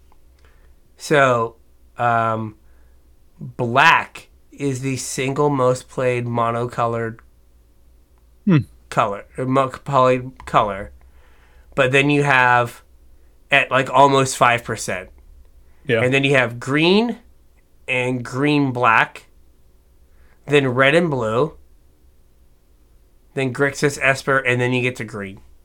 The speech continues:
Speaker 1: just by itself. I thought green was further up the old list. Um, yeah, it just gets to do so much more than,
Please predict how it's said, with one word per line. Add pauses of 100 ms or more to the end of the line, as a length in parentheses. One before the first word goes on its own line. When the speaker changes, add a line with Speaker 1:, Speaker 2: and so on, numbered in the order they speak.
(360)
Speaker 1:
just
by
itself. (760)
I
thought
green
was
further
up
the
old
list. (2000)
Um, (2000)
yeah,
it
just
gets
to
do
so
much
more
than,